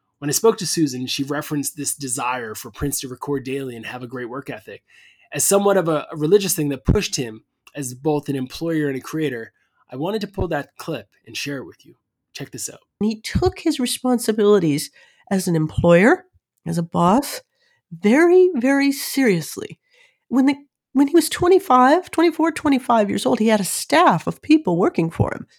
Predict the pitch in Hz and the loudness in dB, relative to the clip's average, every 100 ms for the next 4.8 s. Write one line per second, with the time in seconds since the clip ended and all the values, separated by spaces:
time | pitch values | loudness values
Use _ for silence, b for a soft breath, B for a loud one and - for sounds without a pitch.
0 | _ 202 190 185 - 214 247 190 175 190 | _ 0 2 0 0 -2 -2 -4 -4 -6
1 | - 196 202 202 190 - 240 247 170 B | -4 -6 -4 -2 -4 2 2 4 0 B
2 | B B B 175 165 196 202 254 269 226 | B B B -2 0 0 0 -4 -2 -2
3 | - - 214 226 - 330 349 320 311 349 | -4 -4 -4 -6 0 2 4 4 2 2
4 | 269 285 - 202 175 170 170 - | 2 0 0 -4 -2 -2 -2 -6